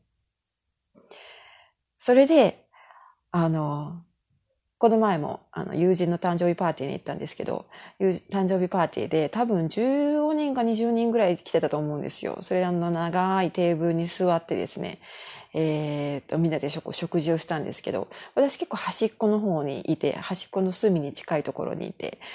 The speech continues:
で、そのエリアでね、あの、私の、あの、夫が隣にいて、その周りにちょこちょこっとあの、西洋、西洋というか、まあ、こっちのカナダの方が数人、あの、座っていて、適当にお話しされてたんですけど、で、あの、まあ、たまたまその一人の、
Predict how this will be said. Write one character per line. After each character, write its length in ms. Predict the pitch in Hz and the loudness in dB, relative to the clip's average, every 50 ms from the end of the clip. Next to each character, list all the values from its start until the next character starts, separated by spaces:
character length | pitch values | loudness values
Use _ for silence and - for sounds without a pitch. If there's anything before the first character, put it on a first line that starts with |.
| - - - | -12 -6 -4
で、 60 | 233 | -2
そ 120 | 226 247 240 | 0 0 2
の 140 | 233 233 | 2 2
エ 80 | 247 233 | 2 2
リ 140 | 196 175 147 | 2 2 2
ア 280 | 139 139 - 85 - - | 2 0 -2 -2 -4 -2
で 80 | - 196 | -2 0
ね、 120 | 226 226 - | 0 0 -2
あ 80 | 156 143 | -4 -4
の、 100 | 147 147 | -4 -6
私 260 | 147 - 175 - - | -6 -6 -6 -6 -4
の、 140 | 160 156 - _ - - - - | -6 -6 -6 _ -10 -12 -10 -8
あ 100 | - 156 | -8 -8
の、 340 | 143 143 139 147 147 143 - - | -6 -6 -8 -8 -8 -8 -6 -4
夫 200 | 160 - - 180 | -4 -2 0 0
が 120 | 165 156 156 | 0 0 0
隣 260 | 156 160 156 - 143 | -2 -4 -4 -4 -4
に 100 | 147 143 | -6 -6
い 40 | 156 | -8
て、 220 | - - - - | -6 -6 -6 -4
そ 100 | - 185 | -2 -2
の 80 | 170 165 | -2 -2
周 280 | 165 165 160 156 156 | -2 -2 -2 -2 -4
り 0 | |
に 200 | 156 156 151 139 | -4 -4 -4 -6
ち 100 | - - | -8 -8
ょ 40 | - | -6
こ 100 | - - | -6 -6
ち 40 | - | -6
ょ 40 | - | -4
こ 100 | - 147 | -6 -6
っ 40 | |
と 120 | - - 147 | -6 -6 -10
あ 60 | 147 | -10
の、 120 | - - - - - - - | -10 -10 -12 -14 -18 -16 -8
西 300 | - 170 160 156 147 143 | -2 0 0 2 2 0
洋、 240 | - - 50 50 - | -2 -4 -6 -6 -6
西 160 | - 190 170 | -2 0 0
洋 160 | 147 143 - | 0 0 -2
と 80 | - 117 | -4 -6
い 20 | |
う 20 | |
か、 60 | - 139 | -6 -6
ま 120 | 139 139 | -8 -6
あ、 20 | |
こ 100 | - - | -6 -6
っ 80 | 156 - | -8 -8
ち 140 | - - - | -8 -6 -6
の 160 | 160 143 - - - - - - - | -4 -4 -6 -8 -12 -20 -20 -10 -4
カ 120 | - 185 | -2 0
ナ 80 | 170 139 | 0 0
ダ 80 | 131 | -2
の 80 | 143 143 | -4 -6
方 200 | 143 135 - 143 | -6 -6 -4 -4
が 140 | - - - - - - | -6 -6 -8 -12 -18 -16
数 220 | - - - 165 156 | -10 -6 -4 -2 -2
人、 240 | 143 143 143 - - | -2 -4 -6 -8 -8
あ 80 | - 139 | -10 -10
の、 160 | 147 151 - | -10 -10 -10
座 200 | - - 170 156 | -8 -4 -2 -2
っ 80 | 143 143 | -2 -2
て 140 | - - 143 | -4 -4 -4
い 60 | 143 | -2
て、 160 | - 131 113 | -2 -2 -4
適 180 | - - - - | -4 -6 -10 -8
当 100 | - 151 | -6 -6
に 120 | 151 147 | -6 -4
お 20 | 156 | -4
話 260 | 165 160 139 151 - | -6 -6 -6 -6 -6
し 20 | - | -6
さ 80 | - | -4
れ 80 | 147 - | -4 -4
て 80 | - | -6
た 80 | - - | -8 -10
ん 40 | - | -10
で 80 | - | -10
す 160 | 165 - - - | -12 -10 -8 -4
け 60 | 143 | 0
ど、 220 | 147 156 143 - - _ _ _ - - - - - - - | 0 0 0 0 -4 _ _ _ -20 -20 -18 -18 -8 -2 0
で、 80 | 302 | 0
あ 120 | - 254 254 | 2 2 2
の、 320 | 247 226 214 202 196 190 | 2 2 2 4 2 2
ま 300 | 185 180 156 143 - - - | 2 0 -2 -2 -6 -8 -6
あ、 40 | - | -4
た 60 | 180 | -2
ま 120 | 165 160 | -2 -2
た 80 | - 156 | -2 -2
ま 120 | 151 143 | -2 -4
そ 120 | - - 143 | -6 -8 -10
の 80 | 151 | -10
一 160 | 143 - - | -6 -2 -2
人 120 | 160 151 143 | -2 -2 -2
の、 200 | 143 139 - | -4 -8 -10